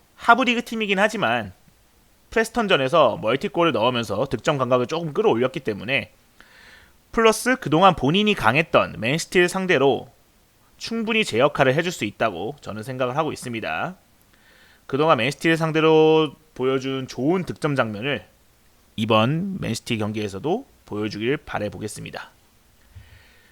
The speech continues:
맨시티의 키플레이어는 마레즈를 뽑을게요. 이 주 전 맞대결에서 마레즈가 후반전에 페리시치를 탈탈 털어먹으면서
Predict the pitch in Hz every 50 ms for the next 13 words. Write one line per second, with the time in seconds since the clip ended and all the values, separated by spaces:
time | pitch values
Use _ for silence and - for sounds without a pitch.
0 | _ _ _ - 107 127 170 214 - - - 240 233 - - 214 - - 233 214
1 | 208 190 185 190 214 185 120 113 107 110 131 170 202 196 208 185 180 170 170 151
2 | 147 - 120 101 87 76 - _ _ _ _ _ _ _ _ - - 123 160 185
3 | 180 240 202 214 220 196 139 120 - - 190 175 170 151 160 165 151 113 110 131
4 | 156 156 - 151 156 143 202 220 220 247 247 233 214 147 110 104 101 107 98 80
5 | - - - - - 196 202 214 - - - - 190 156 165 - - 220 214 -
6 | 226 208 202 - - 233 226 175 135 127 123 110 104 101 113 101 95 -